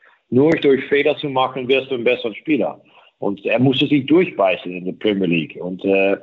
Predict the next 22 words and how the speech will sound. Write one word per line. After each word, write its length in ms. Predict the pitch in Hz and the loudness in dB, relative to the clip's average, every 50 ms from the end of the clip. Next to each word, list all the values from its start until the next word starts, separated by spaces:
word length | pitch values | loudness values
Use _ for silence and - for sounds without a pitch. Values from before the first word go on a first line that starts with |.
| - - - - _ _ _ - | -8 -16 -20 -20 _ _ _ -4
ich 380 | - 101 101 - 107 113 - - | -4 -2 -2 -2 -2 -4 -4 -2
fand's 320 | - 120 131 127 123 - | -2 -2 -2 -2 -2 0
fantastisch. 720 | 131 123 127 - 147 147 139 - - 107 87 - - - | -2 -2 0 0 -2 -2 -2 -2 -2 -2 -2 -2 -4 -8
Das, 140 | 98 92 - - | -8 -8 -8 -6
das 140 | - 98 - | -6 -6 -2
hat 160 | 123 127 123 | -2 -4 -2
ihm 140 | 127 120 113 - | -2 -4 -2 0
so 180 | 160 175 165 | 2 2 4
einen 200 | 139 135 127 131 | 2 2 -2 0
Boost 380 | - 151 170 175 - - - - | 2 2 4 4 2 -2 -6 -12
gegeben, 440 | - 135 - 120 117 110 95 95 90 | -14 -6 -2 0 0 0 0 -2 -4
dass 180 | 107 101 - 107 | -6 -6 -4 -4
er 160 | 117 120 120 | -2 -2 0
das 180 | 117 110 110 - - _ _ _ - - | 0 0 0 -2 -10 _ _ _ -14 -6
entscheidende 560 | - 104 - 117 127 131 127 120 110 107 - | -6 -4 -2 0 0 0 -2 -2 -4 -6 -2
Tor 200 | - 139 135 131 | 0 0 0 2
machen 280 | 127 127 123 - 123 107 | 0 -2 -2 -4 -8 -4
konnte 300 | - 120 120 113 - 113 | -2 -2 -2 0 -2 -2
bei 120 | 104 104 101 | 0 0 0
der 100 | 101 101 | 0 0
Champions 380 | - 151 151 151 143 - - | 0 -2 -2 -2 -4 -4 -2
League. 260 | 131 123 123 - - | 0 0 0 0 -4